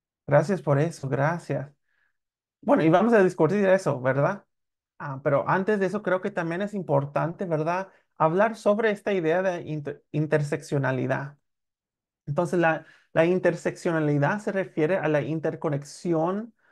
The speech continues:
de, ah, categorizaciones sociales como raza, etnia, género, ah, ah, y, eh, orientación sexual que crean sistemas superpuestos e interdependientes de discriminación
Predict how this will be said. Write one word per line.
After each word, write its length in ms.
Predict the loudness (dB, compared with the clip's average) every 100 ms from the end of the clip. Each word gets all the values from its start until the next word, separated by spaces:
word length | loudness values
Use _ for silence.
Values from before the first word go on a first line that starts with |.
| _ 0
de, 360 | 0 0 -6 -4
ah, 280 | -4 -2
categorizaciones 1300 | 0 2 4 6 6 4 0 -4 -6 -2 2 4 2
sociales 800 | -2 -6 0 4 4 4 0 -6
como 280 | -2 0 0
raza, 760 | 0 0 0 -2 -4 -4 -4 -8 _ _ _
etnia, 800 | 2 2 0 -2 0 -4 -6 -8 -2
género, 760 | 0 0 0 0 -2 -4 -10 _ _ _ -10
ah, 360 | -8 -8 -10 _ _ _ _ _ _ _ _ _ -6
ah, 320 | -2 -2 -4 -2
y, 360 | 4 6 6
eh, 280 | 4 -2 -2
orientación 600 | 2 4 4 2 0 -2 -4
sexual 600 | -6 -2 2 2 2 -4 _ _
que 180 | -4 -2
crean 440 | 2 2 4 2 -2
sistemas 760 | -6 -8 -2 0 0 -2 -4
superpuestos 1040 | -4 -2 -4 -2 2 2 2 -2 -4 -4 _ _ _ -2
e 180 | 0
interdependientes 1500 | 2 0 0 0 0 0 -2 -2 -2 -2 -2 -2 -4 -6 -6
de 240 | -6 -6 -6
discriminación 1300 | -4 -4 -2 -2 -2 -4 -8 -4 0 2 2 -2